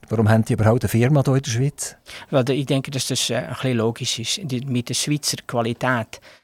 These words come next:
Speaker 2: dat is gewoon maar, dat is, eh, dat is, dat gaan we vast niet nog maken op de wereld. Dat, eh, ook met die in-,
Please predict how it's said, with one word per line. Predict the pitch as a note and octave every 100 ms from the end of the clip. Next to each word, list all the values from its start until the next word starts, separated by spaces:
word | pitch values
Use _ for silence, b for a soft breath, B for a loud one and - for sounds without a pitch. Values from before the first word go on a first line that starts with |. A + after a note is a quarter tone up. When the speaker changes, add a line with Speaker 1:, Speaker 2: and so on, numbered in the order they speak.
| B
Speaker 2:
dat | -
is | -
gewoon | C#3 B2+
maar, | A#2 C#3
dat | B2+ -
is, | B2 -
eh, | C#3 - D#3
dat | B2+
is, | - - E3 - - _
dat | C3+ -
gaan | C3
we | C3
vast | - C3+
niet | C3
nog | B2 B2
maken | A#2+ A#2 -
op | A2 -
de | G#2+
wereld. | A2 G#2 - -
Dat, | A#2 -
eh, | E2+ G3+ F#3+ - - - - -
ook | C3+
met | C3+ C3+
die | C3+
in-, | D#3+